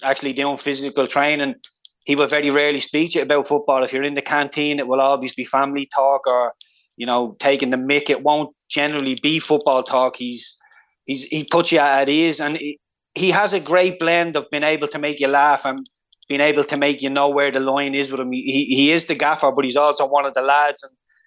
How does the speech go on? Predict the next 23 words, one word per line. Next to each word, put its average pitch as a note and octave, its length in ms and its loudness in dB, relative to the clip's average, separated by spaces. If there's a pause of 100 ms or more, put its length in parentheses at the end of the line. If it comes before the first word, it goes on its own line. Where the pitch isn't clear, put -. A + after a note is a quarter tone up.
(160)
to C#3+ 60 -12
be D3 100 -2
able E3 200 2
to C#3+ 80 -8
get D3 180 0
that C#3+ 160 0
mix D3+ 300 -4
is B2 160 -8
really, D3 320 0
really C#3 220 -4
difficult. C#3 540 -2 (840)
Yeah, E3+ 320 2 (760)
I G#3+ 120 2
can't F#3 260 -2
speak D3+ 240 0
highly D3+ 320 2
enough C3+ 240 0
of C#3+ 60 0
the C3 60 4
man. B2+ 240 -2
You B2+ 100 -4
know, C3 180 2
when, C3+ 480 -4